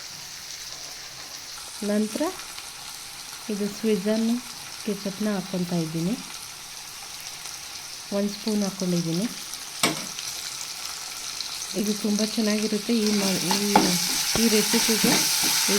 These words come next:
ಸೀಸನ್ ಹಾಕ್ಕೊಂಡ್ರೆ ತುಂಬ ಚೆನ್ನಾಗಿರೋದು. ಹಾಕ್ಕೊಂಡು ಎಲ್ಲನೂ ಚೆನ್ನಾಗಿ ಫ್ರೈ ಮಾಡ್ಕೊಬೇಕು. ನಂತರ ಚೌಮೀನ್ ಹಾಕ್ಕೊತಾ ಇದ್ದೀನಿ. ಚೌಮೀನ್ ಹಾಕ್ಕೊಂಡು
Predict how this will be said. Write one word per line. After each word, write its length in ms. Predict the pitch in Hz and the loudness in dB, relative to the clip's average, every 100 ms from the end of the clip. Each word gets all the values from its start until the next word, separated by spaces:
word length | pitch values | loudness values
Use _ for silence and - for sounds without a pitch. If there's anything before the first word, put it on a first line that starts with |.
| 202 | 4
ಸೀಸನ್ 380 | 214 202 214 226 | 6 6 6 6
ಹಾಕ್ಕೊಂಡ್ರೆ 480 | 208 202 202 196 190 208 330 - - - | 8 6 6 4 4 6 2 4 4 4
ತುಂಬ 140 | 202 196 - | 2 4 4
ಚೆನ್ನಾಗಿರೋದು. 640 | 185 180 180 175 170 208 269 - - - - - - - - - - - 214 | 6 6 6 4 4 4 2 2 2 0 -2 -4 -4 -4 -4 -4 -4 -4 0
ಹಾಕ್ಕೊಂಡು 340 | 226 - 220 196 | 4 6 6 4
ಎಲ್ಲನೂ 300 | 196 220 208 - | 2 2 0 0
ಚೆನ್ನಾಗಿ 380 | 190 190 196 233 | 0 2 2 2
ಫ್ರೈ 180 | - 202 196 196 | 2 2 2 0
ಮಾಡ್ಕೊಬೇಕು. 560 | 180 - 175 165 - 254 262 - - - - - - 220 202 | -2 0 0 0 -2 -4 -4 -12 -12 -10 -10 -12 -6 0 4
ನಂತರ 380 | 208 254 254 269 302 - - - - - - - - - - | 4 4 2 0 0 -4 -6 -6 -6 -8 -8 -8 -8 -8 -4
ಚೌಮೀನ್ 400 | - 240 240 240 220 | 4 8 8 8 6
ಹಾಕ್ಕೊತಾ 460 | 202 - 196 190 190 | 4 0 0 2 2
ಇದ್ದೀನಿ. 240 | 185 220 240 | 4 4 4
ಚೌಮೀನ್ 340 | 233 226 220 208 | 2 2 4 2
ಹಾಕ್ಕೊಂಡು 320 | 202 190 202 | 0 -2 0